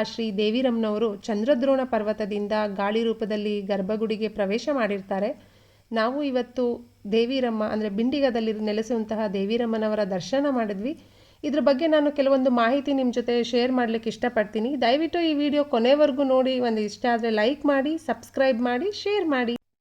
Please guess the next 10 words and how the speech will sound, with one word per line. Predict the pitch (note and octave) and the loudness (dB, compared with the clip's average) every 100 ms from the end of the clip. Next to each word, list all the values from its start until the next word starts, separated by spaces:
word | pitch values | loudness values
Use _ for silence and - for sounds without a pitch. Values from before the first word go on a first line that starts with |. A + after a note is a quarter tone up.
| _ - | _ -20
ಚಿಕ್ಕಮಗಳೂರಿಂದ | - C5+ C5 F#4+ E4+ D#4 C#4 | -14 -6 -4 -2 -4 -4 -2
ಕೇವಲ | C#4+ - C4+ D4+ D4+ | -4 -4 -2 0 2
ಇಪ್ಪತ್ತು | C4+ A#3+ C#4+ C#4+ | 2 2 0 0
ಕಿಲೋಮೀಟರ್ | C#4+ C4+ C4 B3 B3 G#3+ | -2 0 2 0 0 0
ದೂರದಲ್ಲಿ | A3+ A3 A#3 | 0 0 0
ನಮ್ಗೆ | A3+ G#3+ G#3+ | 0 -2 -2
ಬಿಂಡಿಗ | G#3+ G#3 A3 C4 C4+ | -2 -2 -2 0 0
ದೇವಿರಮ್ಮ | A#3+ G#3+ G#3+ G#3 | 0 0 -2 -2
ದೇವಸ್ಥಾನ | G#3 G#3 G#3 A3 G#3+ | -4 -4 -4 -4 -4
ಸಿಗುತ್ತೆ. | G#3 G3 C4 G4+ | -6 -6 -6 -8